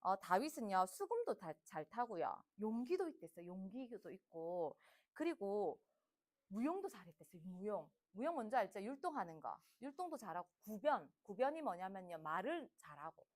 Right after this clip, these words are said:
말솜씨가 좋고, 글을 잘 짓는 사람이에요. 그래서 우리 랩런트들 시편 있죠, 시편. 우리 성경 육십육 권에 시편 있지요. 시편의 시 거의 절반을요, 다윗이 다 지었어요. 다윗이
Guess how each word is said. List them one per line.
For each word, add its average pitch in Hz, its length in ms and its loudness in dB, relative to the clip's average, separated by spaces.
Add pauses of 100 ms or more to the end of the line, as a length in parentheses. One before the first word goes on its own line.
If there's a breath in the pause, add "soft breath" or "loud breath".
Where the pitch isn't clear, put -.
(300)
말솜씨가 302 640 2
좋고, - 240 -8
글을 330 300 -2
잘 208 220 -8
짓는 190 300 -10
사람이에요. 151 540 -16 (460)
그래서 349 300 2
우리 247 200 0
랩런트들 285 420 2
시편 415 440 2
있죠, 277 200 -2
시편. - 400 2 (840)
우리 302 360 -2 (260 soft breath)
성경 359 380 2
육십육 370 400 -4
권에 349 200 4
시편 - 400 4
있지요. 175 380 4 (280)
시편의 349 500 2
시 247 420 -4
거의 214 280 2
절반을요, 220 680 2
다윗이 185 460 -6
다 - 180 -18
지었어요. 87 640 -8 (1000)
다윗이 269 840 2